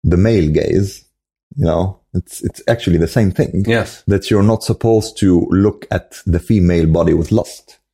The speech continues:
Speaker 1: And that is something that I have perceived here in Sweden. And it seems to me that there has been, you know, in, in the feminist sex wars,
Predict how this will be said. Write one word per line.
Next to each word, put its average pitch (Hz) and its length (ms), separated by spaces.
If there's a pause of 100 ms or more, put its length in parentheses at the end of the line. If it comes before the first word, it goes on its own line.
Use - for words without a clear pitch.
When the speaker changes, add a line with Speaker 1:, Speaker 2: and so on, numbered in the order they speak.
(140)
Speaker 1:
And 78 360 (180)
that 101 140
is 90 100
something 104 360
that 80 120
I 127 120
have - 140
perceived 95 460
here 87 140
in 80 100
Sweden. 80 420 (360)
And 101 100
it 101 80
seems 156 440
to - 80
me 92 360
that 80 240 (280)
there 107 120
has 117 160
been, 107 400 (560)
you 104 80
know, 90 300
in, 95 200
in 98 120
the 90 80
feminist 98 420
sex - 260
wars, 87 480